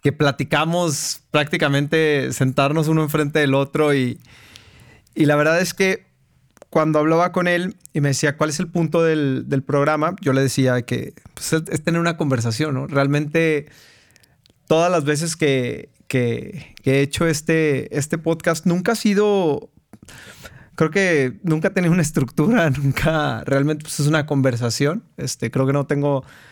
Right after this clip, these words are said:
como todavía la experiencia para estructurar un <laughs> programa de este tipo, entonces nos lo vamos llevando. Este, está conmigo Ángel Cermeño.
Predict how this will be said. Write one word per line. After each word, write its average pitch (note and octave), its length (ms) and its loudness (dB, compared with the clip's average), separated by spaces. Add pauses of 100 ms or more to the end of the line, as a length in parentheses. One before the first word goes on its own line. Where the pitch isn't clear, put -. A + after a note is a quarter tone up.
(140)
como C3 180 0
todavía D3 600 2
la C3+ 120 0
experiencia C#3 580 0
para D3+ 160 0
estructurar D3 500 0
un D#3 80 2
<laughs> - 20 0
programa D3+ 440 0
de - 60 2
este C#3 240 -2
tipo, E3 340 -2
entonces C3+ 380 -2
nos C3+ 160 2
lo B2 80 0
vamos C3+ 260 0
llevando. C3 460 2 (1120)
Este, C#3+ 760 2 (360)
está - 160 -2
conmigo F3 300 2
Ángel E3+ 260 0
Cermeño. D#3 680 0